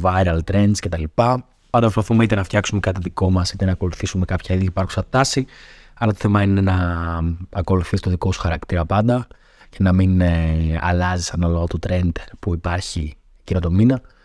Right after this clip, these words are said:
Οπότε στο μέλλον αυτό, επικεντρωνόμαστε σίγουρα στο δικό μας content, το δικό μας χαρακτήρα και προσπαθούμε να δούμε τι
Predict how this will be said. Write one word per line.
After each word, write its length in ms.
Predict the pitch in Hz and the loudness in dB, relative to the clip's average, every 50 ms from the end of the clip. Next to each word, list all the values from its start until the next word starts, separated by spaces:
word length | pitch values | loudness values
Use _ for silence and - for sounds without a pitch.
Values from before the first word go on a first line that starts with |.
| _ _ _ _ _ _ _ - | _ _ _ _ _ _ _ 0
Οπότε 680 | 110 107 101 98 - 117 117 120 - - 120 117 120 | 2 2 2 2 2 2 2 2 2 4 4 4 4
στο 200 | 113 - - 113 | 2 2 2 4
μέλλον 600 | 107 104 113 117 120 117 117 117 113 113 110 107 | 4 6 6 6 6 6 6 6 6 6 6 6
αυτό, 480 | 107 101 - - - 95 87 85 85 85 87 | 4 4 2 0 -2 0 0 0 0 -2 -4
επικεντρωνόμαστε 600 | 82 - - 95 95 95 98 101 101 95 - - | -4 -2 0 2 2 4 4 4 2 2 0 -2
σίγουρα 200 | - 101 98 92 | 0 2 0 0
στο 120 | - 101 | 0 -2
δικό 220 | 90 90 - - 92 | -4 -4 -2 0 0
μας 120 | 92 87 - | 0 0 0
content, 220 | - 90 90 90 87 | 0 2 2 2 2
το 60 | 85 | 0
δικό 200 | 82 - - 98 | -2 -2 -2 -2
μας 120 | 85 - | -2 -2
χαρακτήρα 480 | - - 85 85 - - 147 160 156 135 | -2 -4 -6 -6 -4 0 2 2 2 2
και 220 | - - 123 117 | 2 2 2 2
προσπαθούμε 560 | 98 - - - - - - - 104 98 98 | 2 0 -6 -6 -6 -6 -4 0 2 2 4
να 340 | 95 92 90 87 85 78 - _ _ - _ - _ _ _ _ _ | 4 2 2 0 0 -2 -4 _ _ -20 _ -20 _ _ _ _ _
δούμε 340 | - 98 85 90 87 87 87 | -6 -2 0 0 2 0 -2
τι 540 | - - 90 85 85 85 85 82 82 82 | -2 -2 -2 0 0 2 2 2 2 0